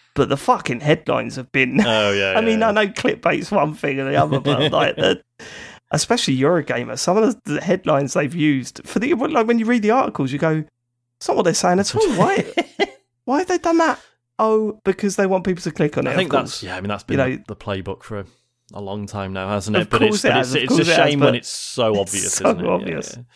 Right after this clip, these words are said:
Speaker 2: yeah.
Speaker 1: <laughs> Yeah, yeah.
Speaker 2: Um,
Speaker 1: Like, was it? It's a hot
Speaker 2: <laughs>
Speaker 1: mess. You click on it. Oh, you know, it's got some bugs, but it's all right.
Speaker 2: <laughs> I mean, and, you know, we should mention, so this is, what is it, like, every platform there's, like, a five-hour trial now. Um,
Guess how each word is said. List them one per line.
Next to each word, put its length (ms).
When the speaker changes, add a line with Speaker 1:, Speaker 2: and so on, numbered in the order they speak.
Speaker 2:
yeah. 360
Speaker 1:
<laughs> 20
Yeah, 180
yeah. 500
Speaker 2:
Um, 400
Speaker 1:
Like, 180
was 180
it? 180
It's 120
a 80
hot 320
Speaker 2:
<laughs> 100
Speaker 1:
mess. 640
You 180
click 280
on 100
it. 200
Oh, 220
you 140
know, 120
it's 260
got 200
some 120
bugs, 300
but 180
it's 100
all 200
right. 300
Speaker 2:
<laughs> 240
I 100
mean, 160
and, 240
you 60
know, 120
we 100
should 200
mention, 440
so 180
this 200
is, 300
what 220
is 100
it, 100
like, 160
every 520
platform 440
there's, 120
like, 140
a 40
five-hour 520
trial 580
now. 320
Um, 640